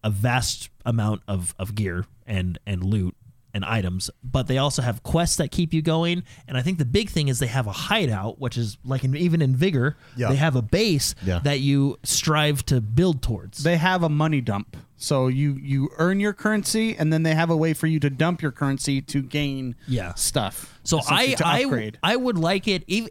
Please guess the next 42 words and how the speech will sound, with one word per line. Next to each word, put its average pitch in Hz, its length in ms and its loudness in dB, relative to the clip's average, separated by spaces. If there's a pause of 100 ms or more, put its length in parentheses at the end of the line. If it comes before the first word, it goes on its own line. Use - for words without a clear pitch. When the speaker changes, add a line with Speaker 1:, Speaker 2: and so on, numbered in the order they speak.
Speaker 1:
and 175 140 2
even 277 260 -2
in 226 120 2
the 160 60 4
lore 131 280 2
of 175 100 -2
the 170 80 0
game, 180 220 0
there's, 143 100 2
like, 131 120 2
a 113 40 0
big 113 240 0
battleship 127 540 0
called 135 180 0
the 107 140 2
Exodus. 156 420 -2
I 175 140 2
would 202 160 2
like 160 400 0
in 123 340 2
Hazard 151 460 0
Zone, 120 240 2
if 113 80 -2
they 143 220 2 (100)
eventually 127 480 0
added 127 300 0
that, 104 220 -2
like, 117 240 -4
basically 135 360 0
a - 60 -2
hideout 131 520 0
that 123 160 0
we 123 180 2
then 127 340 -2 (100)
take 151 220 2
that 131 180 0
money 123 240 2
we 123 180 0
earn 123 220 2
to - 160 -2
upgrade, 120 440 0
and 110 140 -2